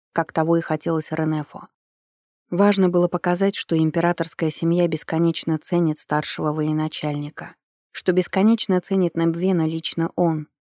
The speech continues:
царевич Мхет, обязанный этому Рэмэ и своей жизнью, и не только ей. Но вот высидеть на перу оказалось делом нелёгким.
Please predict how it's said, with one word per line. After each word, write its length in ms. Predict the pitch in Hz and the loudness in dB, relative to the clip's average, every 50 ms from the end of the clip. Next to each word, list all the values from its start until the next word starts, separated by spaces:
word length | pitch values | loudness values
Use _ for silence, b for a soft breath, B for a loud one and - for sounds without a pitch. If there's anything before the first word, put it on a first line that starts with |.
| _ _ | _ _
царевич 500 | - - 165 165 165 156 151 151 - - | -2 0 0 2 2 0 -2 -4 -4 -4
Мхет, 460 | 156 160 - - - 170 151 - _ _ _ _ _ _ _ _ _ _ | -4 -4 -6 -8 -10 -10 -10 -12 _ _ _ _ _ _ _ _ _ _
обязанный 600 | - 170 170 175 202 208 202 196 196 196 190 190 | 0 2 4 6 6 6 6 6 6 4 4 4
этому 420 | - - 190 175 - 175 175 175 175 | 2 0 0 0 2 2 4 4 4
Рэмэ 340 | 190 196 196 185 170 160 | 4 4 4 4 2 0
и 40 | 156 | -2
своей 360 | - - - 160 160 160 160 | -4 -4 -2 -2 0 0 0
жизнью, 560 | 160 156 175 175 175 165 156 143 147 151 156 - _ _ _ - | 0 0 0 0 0 0 -2 -4 -6 -6 -12 -16 _ _ _ 0
и 100 | - 165 | 4 4
не 160 | 160 160 165 | 6 6 4
только 340 | - 196 185 170 - - 151 | 2 0 -4 -4 -2 -4 -4
ей. 380 | 143 143 139 135 143 - _ _ _ _ _ - | -4 -4 -6 -10 -10 -14 _ _ _ _ _ 0
Но 200 | - 190 190 196 | 4 6 6 6
вот 200 | 190 196 196 - | 6 6 4 4
высидеть 520 | 190 202 247 262 - - 202 180 180 160 | 4 4 4 4 4 2 2 2 2 4
на 140 | - 160 160 | 4 4 2
перу 300 | 160 - 180 180 170 156 | 4 4 4 4 6 4
оказалось 580 | 151 151 - 165 165 165 175 175 170 170 165 165 | 2 2 2 2 2 4 4 4 4 4 2 2
делом 380 | 165 175 165 160 160 160 160 | 2 2 2 4 4 2 4
нелёгким. 640 | 165 170 170 175 165 151 - - - - 156 - 185 | 4 4 2 2 0 -2 -4 -8 -14 -12 -12 -12 -12